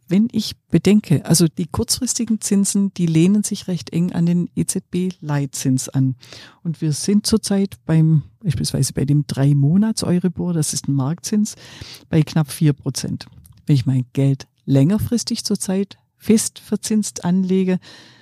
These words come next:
da ist so der Maßstab die deutsche Staatsanleihe. Für die kriege ich im Augenblick, wenn ich für zehn Jahre anlege, ungefähr zweieinhalb Prozent.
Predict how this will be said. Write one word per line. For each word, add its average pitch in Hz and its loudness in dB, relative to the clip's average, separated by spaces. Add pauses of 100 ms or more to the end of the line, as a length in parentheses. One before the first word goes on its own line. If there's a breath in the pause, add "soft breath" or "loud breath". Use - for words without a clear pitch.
(760 loud breath)
da 147 0
ist 147 4
so - 2
der 147 2
Maßstab 139 2
die 127 -8
deutsche 135 -4
Staatsanleihe. 208 0 (360 soft breath)
Für - -2
die 175 4
kriege 170 0
ich 170 -4
im 160 -2
Augenblick, 170 -4
wenn 151 4
ich 143 0
für - -4
zehn 196 2
Jahre 190 -2
anlege, 165 0
ungefähr 151 0
zweieinhalb 156 -2
Prozent. - -10